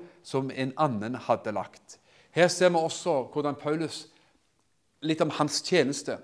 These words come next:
Han sier det at jeg, for hans del så vil ikke han forkynne evangeliet der andre hadde vært før han. Andre hadde kommet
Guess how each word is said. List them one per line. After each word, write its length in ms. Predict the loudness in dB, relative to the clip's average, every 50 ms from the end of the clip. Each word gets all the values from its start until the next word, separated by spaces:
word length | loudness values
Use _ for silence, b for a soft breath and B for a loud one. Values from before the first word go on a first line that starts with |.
| -16 _ _ _ _ _ b b b b b b b b
Han 120 | 2 2 4
sier 200 | 6 4 4 6
det 100 | 6 6
at 140 | 4 6 4 0
jeg, 160 | -2 -2 -6 -14 -20 _ _ _ _ _ _ _ _
for 160 | 0 2 4
hans 220 | 4 4 2 2 2
del 160 | 2 2 2
så 120 | 2 -2
vil 100 | -2 -2
ikke 160 | 0 0 0 0
han 80 | -2
forkynne 560 | -4 -8 -10 -10 -6 -6 -4 -4 -2 -4 -4
evangeliet 800 | -4 -4 -6 -4 0 0 0 0 2 0 0 0 0 -2 B B B B B B
der 160 | 0 0 2 2
andre 340 | 0 0 0 -2 -2 0 0
hadde 140 | 0 2 2
vært 180 | 0 0 -2 -6
før 240 | -4 -2 -2 -2 -2 -4
han. 160 | -12 -14 -14 -16 -4
Andre 360 | -2 -2 -2 0 -2 -2 -2
hadde 160 | -2 -2 -2 -2
kommet 280 | -4 -6 -8 -8 -10